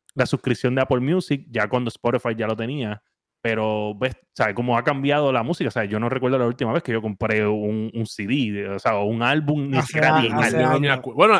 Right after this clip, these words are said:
Speaker 3: las ti-, es que tú ves las tiendas, las tiendas que habían de disco en Puerto Rico murieron literalmente todas.
Speaker 1: Tiene
Speaker 3: Sí.
Speaker 1: que haber, bueno, tiene que quedar una o
Speaker 3: Tiene que
Speaker 1: dos.
Speaker 3: quedar una que otra, pero
Speaker 2: Quedan,
Speaker 3: casi todas.
Speaker 1: Y está
Speaker 2: quedan,
Speaker 1: categorizada como
Speaker 2: quedan
Speaker 1: antiques.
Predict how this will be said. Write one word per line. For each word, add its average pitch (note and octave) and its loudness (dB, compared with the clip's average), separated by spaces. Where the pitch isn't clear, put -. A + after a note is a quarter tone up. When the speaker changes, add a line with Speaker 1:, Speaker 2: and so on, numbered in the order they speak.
Speaker 3:
las D3 0
ti-, D3+ -8
es C#3 -4
que D3 -4
tú D3 -6
ves D3 0
las D3+ -4
tiendas, C#3 -4
las B2+ -2
tiendas C#3 -4
que C#3+ -2
habían D3 0
de D3 0
disco C#3 -4
en C3+ -14
Puerto C#3+ -8
Rico C#3 -10
murieron C#3 -6
literalmente C3+ -6
todas. B2+ -10
Speaker 1:
Tiene D3 2
Speaker 3:
Sí. - 0
Speaker 1:
que G3+ 4
haber, F3 0
bueno, C#3+ 0
tiene F#3 0
que A#3+ -4
quedar A#3 2
una B2+ 2
o G#2+ 2
Speaker 3:
Tiene A2+ 2
que - 4
Speaker 1:
dos. A3+ 4
Speaker 3:
quedar A#3+ 6
una A#3+ 4
que A3 6
otra, A3+ 6
pero F3+ 8
Speaker 2:
Quedan, F3+ 8
Speaker 3:
casi D3+ -4
todas. F3 -2
Speaker 1:
Y E3 0
está D#3 -6
Speaker 2:
quedan, F#3 10
Speaker 1:
categorizada F#3 6
como F3+ 4
Speaker 2:
quedan C#3 2
Speaker 1:
antiques. - -6